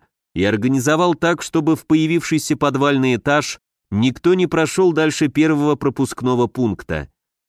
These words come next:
Отдельным пунктом шёл поиск людей, готовых забирать паутину у гигантских пауков.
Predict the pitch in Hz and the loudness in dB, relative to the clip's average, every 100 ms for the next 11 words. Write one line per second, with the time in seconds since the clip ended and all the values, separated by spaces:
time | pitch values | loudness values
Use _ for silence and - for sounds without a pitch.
0 | _ _ 90 95 80 127 175 185 165 160 | _ _ -4 -4 0 0 2 2 0 0
1 | 185 175 - 165 - 160 165 - 156 156 | 0 0 0 -2 0 0 0 2 2 2
2 | - 156 170 127 110 98 - _ _ _ | 0 -2 0 2 2 0 -2 _ _ _
3 | - 90 131 160 156 139 113 143 151 151 | -6 -2 0 2 2 0 0 2 2 0
4 | - 143 143 127 156 147 135 120 123 123 | 0 0 0 2 0 2 2 0 0 0
5 | 131 - 127 - 131 135 127 98 73 - | 0 -2 -6 -4 0 0 0 -2 -4 -8